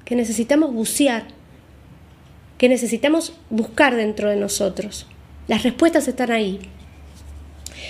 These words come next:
Por otro lado, hacerse cargo. La culpa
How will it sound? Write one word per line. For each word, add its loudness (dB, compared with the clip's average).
Por 8
otro 4
lado, 0
hacerse 4
cargo. -2
La 2
culpa 4